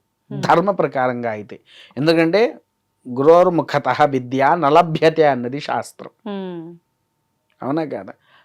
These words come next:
Speaker 2: కాకపోతే ఆషాఢ మాసము మూఢాలని చెప్పేసేసని అలా అంటారు అంతే తప్ప
Speaker 1: అవును.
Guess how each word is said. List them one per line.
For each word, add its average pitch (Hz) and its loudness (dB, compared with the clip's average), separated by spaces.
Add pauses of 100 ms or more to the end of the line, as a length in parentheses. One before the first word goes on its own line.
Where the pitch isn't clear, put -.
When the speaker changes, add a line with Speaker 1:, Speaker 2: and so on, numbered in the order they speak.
(120)
Speaker 2:
కాకపోతే 151 0
ఆషాఢ 147 0
మాసము 151 -2
మూఢాలని 151 0
చెప్పేసేసని 143 -4
అలా 139 0
అంటారు 127 0
అంతే 127 -2
తప్ప - -6
Speaker 1:
అవును. 196 -4